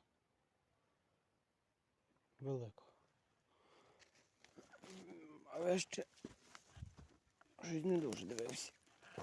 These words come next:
Ух ти що.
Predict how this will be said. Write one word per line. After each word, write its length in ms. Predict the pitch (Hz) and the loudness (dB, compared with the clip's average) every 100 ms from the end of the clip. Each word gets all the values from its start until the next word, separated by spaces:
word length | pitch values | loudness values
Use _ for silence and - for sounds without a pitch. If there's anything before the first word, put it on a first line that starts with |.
| - - - _ _ - - - - - - - - - - - - - _ - - - - - - _ _ _ _ _ - - - - - _ - - - - _ _ _ - - _ - _ _ _ - | 2 2 -12 _ _ -16 -12 -10 -10 -10 -14 -16 -20 -14 -12 -12 -14 -18 _ -20 -20 -20 -20 -20 -20 _ _ _ _ _ -20 -20 -20 -20 -20 _ -14 -14 -18 -20 _ _ _ -20 -20 _ -20 _ _ _ -4
Ух 200 | 160 - | -4 -2
ти 140 | 226 | -4
що. 220 | - - | -2 -4